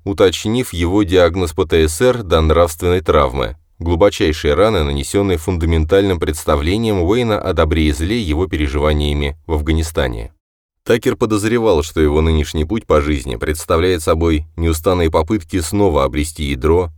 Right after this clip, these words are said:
поправить не столько сделанное, сколько то, что не сумел свершить. Именно это давало его жизни смысл, его конфронтация со всеми несправедливостями мира.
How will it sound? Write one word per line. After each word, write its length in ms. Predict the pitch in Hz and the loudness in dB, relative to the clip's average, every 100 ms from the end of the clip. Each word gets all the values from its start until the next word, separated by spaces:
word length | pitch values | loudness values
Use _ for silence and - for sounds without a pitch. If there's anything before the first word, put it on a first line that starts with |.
| _ | _
поправить 520 | 92 85 113 110 87 | -2 2 4 4 2
не 100 | 98 | -2
столько 460 | 90 - 135 131 104 | -4 0 -2 2 0
сделанное, 640 | 82 80 92 76 67 62 | 0 2 4 4 0 -6
сколько 420 | 62 - 117 98 82 | -8 -2 -2 0 0
то, 180 | 123 | 0
что 200 | 131 - | 0 -2
не 100 | 85 | -2
сумел 380 | 78 78 78 78 | -2 0 0 0
свершить. 600 | - 73 73 - 55 - _ _ _ _ _ - | 0 -2 -2 -8 -10 -16 _ _ _ _ _ -8
Именно 360 | 92 98 98 | -4 0 2
это 360 | 98 - 101 87 | 0 0 0 2
давало 380 | 73 73 82 80 | 2 2 4 4
его 220 | 76 71 | 2 0
жизни 380 | 73 82 76 67 | -2 -2 -2 -6
смысл, 540 | - 76 69 58 50 - _ _ 80 | -4 -4 -4 -6 -10 -16 _ _ -4
его 220 | 78 78 | 0 0
конфронтация 920 | 80 73 71 73 95 - 67 64 - - | 0 -2 -2 -2 -2 -2 -4 -6 -14 -10
со 240 | - 73 | -2 -2
всеми 360 | - 110 117 101 | -2 -4 -2 -2
несправедливостями 1000 | 90 78 78 71 67 69 65 - 69 | -2 -2 -2 -2 -2 -4 -6 -6 -4
мира. 440 | 69 69 65 - | -2 -2 -4 -8